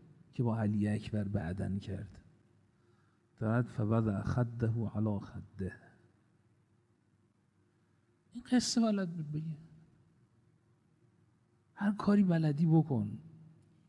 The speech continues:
از پوست خودت بیا بیرون. تو محلتون بلدی یه جریان راه بندازی،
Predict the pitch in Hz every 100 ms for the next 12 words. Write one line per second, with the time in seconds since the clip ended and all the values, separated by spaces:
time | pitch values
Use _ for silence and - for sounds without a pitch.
0 | _ _ _ _ _ _ 180 220 - -
1 | 254 269 - 262 208 240 240 190 226 196
2 | 196 202 202 185 - - - - - -
3 | _ _ _ _ _ _ _ _ _ _
4 | _ _ _ _ _ _ _ _ _ _
5 | _ _ _ _ _ _ _ _ _ _
6 | _ _ 190 180 165 170 175 185 196 180
7 | 160 151 156 147 139 127 123 123 123 120
8 | 113 117 110 110